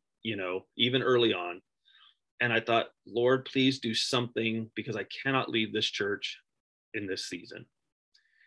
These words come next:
And so less than twenty-four hours after I lost my job, a donor, well, we, we gained a new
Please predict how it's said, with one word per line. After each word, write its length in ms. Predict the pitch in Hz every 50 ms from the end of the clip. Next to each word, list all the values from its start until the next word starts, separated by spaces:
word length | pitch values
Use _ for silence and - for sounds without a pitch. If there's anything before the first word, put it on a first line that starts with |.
| _ -
And 100 | 110 110
so 100 | - 117
less 280 | 110 123 135 151 -
than 120 | - 131 131
twenty-four 500 | - - 151 156 170 165 - 139 139 139
hours 240 | 139 131 123 110 117
after 260 | 117 117 - 113 110
I 40 | 110
lost 300 | 110 107 110 - - 107
my 100 | 104 101
job, 320 | - 104 104 104 101 98 _ _ _ _ _ _ _ _ _ _ _ _ _ _ _ -
a 40 | 139
donor, 500 | 131 113 107 113 113 117 131 143 143 - _ _ _ _ _ _ _ _ _ _ _ _ _ _ _ _ _ _ _ - 107 - _ _ _ _ _ _ _ _ _ _ _ _ _ _ -
well, 140 | 117 110 107
we, 180 | 117 127 127 135
we 80 | 123
gained 300 | 117 120 127 135 143 143
a 40 | 143
new 400 | 131 127 135 139 143 151 151 151